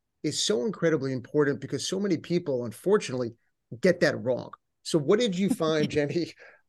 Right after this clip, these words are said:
Speaker 1: that really drove both of you to, to, to wanna write the book, really focus on scripts? What, what were people doing wrong?
Speaker 2: Well, <laughs> what were people doing? Olivia and I always say we have a pathological need to support.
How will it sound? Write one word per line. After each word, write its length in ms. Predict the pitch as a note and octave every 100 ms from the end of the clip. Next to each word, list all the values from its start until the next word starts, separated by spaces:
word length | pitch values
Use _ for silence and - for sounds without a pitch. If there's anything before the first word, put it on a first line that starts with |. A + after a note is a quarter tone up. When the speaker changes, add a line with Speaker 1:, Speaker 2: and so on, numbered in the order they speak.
| _
Speaker 1:
that 400 | E3 E3 D3 - - -
really 280 | D#3+ B3+ B3+ G#3+ - _ _ _ _ _ _ _ -
drove 340 | B2 E3+ F#3+ C#3+
both 280 | E3 E3
of 120 | D#3 C#3+
you 160 | D#3+
to, 200 | C#3+ -
to, 220 | A2+ C#3+ -
to 180 | E3 B2+
wanna 400 | G#2+ C3 D#3+ D3+
write 300 | C#3 C#3 C#3
the 60 |
book, 360 | A2 C3+ C3 C3
really 340 | A2+ D3 G3 F3+
focus 480 | - D3+ D3 B2
on 120 | B2 A2+
scripts? 440 | - - C3 -
What, 200 | D#3 A#3
what 160 | E3+ B3+
were 120 | A#3+
people 320 | - G3+ D3+
doing 360 | A#2 D#3+ B2+ A2 - _
wrong? 320 | B2+ G#2 F#2 - _ _ _ _ _ _ _
Speaker 2:
Well, 140 | C4 C4+
<laughs> 360 | C#4 C4+ E4+ E4
what 140 | C#4
were 240 | B3 B3+ A#3+
people 240 | A#3+ A3+
doing? 260 | G#3+ G3 F#3+ - - F3+
Olivia 380 | C4 D4+ F4+ F#4+
and 80 |
I 100 | D#4+
always 240 | C#4+ C4+ C4
say 140 | A#3+
we 100 | A#3
have 80 | A#3+
a 60 | A3+
pathological 720 | - G#3 G#3+ G3+ G3 G#3+ G#3
need 240 | F#3+ F#3+
to 80 | G3+
support. 580 | - F3+ - G3+ C4 -